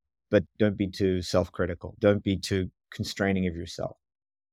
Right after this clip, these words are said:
If you know that you're naturally someone who oversells it, then pull back. If you're someone who is more humble, m-, more middle of the road, you're probably likely to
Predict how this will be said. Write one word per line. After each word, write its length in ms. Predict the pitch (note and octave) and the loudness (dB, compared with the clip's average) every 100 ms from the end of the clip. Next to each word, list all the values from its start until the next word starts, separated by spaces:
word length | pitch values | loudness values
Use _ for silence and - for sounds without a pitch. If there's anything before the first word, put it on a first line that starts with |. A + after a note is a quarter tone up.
| _ - | _ -4
If 220 | A#2 - | -2 2
you 80 | A2+ | 4
know 240 | A#2+ B2+ | 8 8
that 120 | A#2+ | 6
you're 120 | G#2 | 4
naturally 580 | G2+ G2+ G#2 - G#2+ G2+ | 2 2 0 2 4 2
someone 340 | - G2+ F#2+ F#2 | 2 -2 0 0
who 380 | F#2 F2+ F2+ - _ G#2+ | -2 -2 -4 -8 _ 4
oversells 560 | G#2 G2 G#2+ G#2+ A#2 | 6 4 6 6 6
it, 140 | C#3 - _ _ G2 | 4 0 _ _ -4
then 340 | - - - _ | -2 -4 -8 _
pull 120 | - A#2 | -2 0
back. 280 | - D#2+ - | 0 0 -8
If 80 | F#2 | -10
you're 80 | |
someone 320 | - A2+ A2 G2 | 0 4 6 6
who 220 | G2+ F#2+ | 4 4
is 280 | F#2 F2+ - _ _ _ | 4 2 -6 _ _ _
more 180 | A2+ G#2+ | 2 4
humble, 380 | G2+ A2 A2 A2 | 8 8 10 10
m-, 220 | G#2+ G2 | 8 4
more 180 | G2+ G#2 | 2 2
middle 220 | G#2 G#2 | 4 2
of 80 | G2 | 0
the 100 | G2 | 2
road, 260 | G2 A2 B2+ | 6 6 4
you're 100 | B2 | 2
probably 280 | F3 E3+ D#3 | 2 4 4
likely 360 | D3+ C#3 C#3+ | 4 4 4
to 140 | A2+ | 4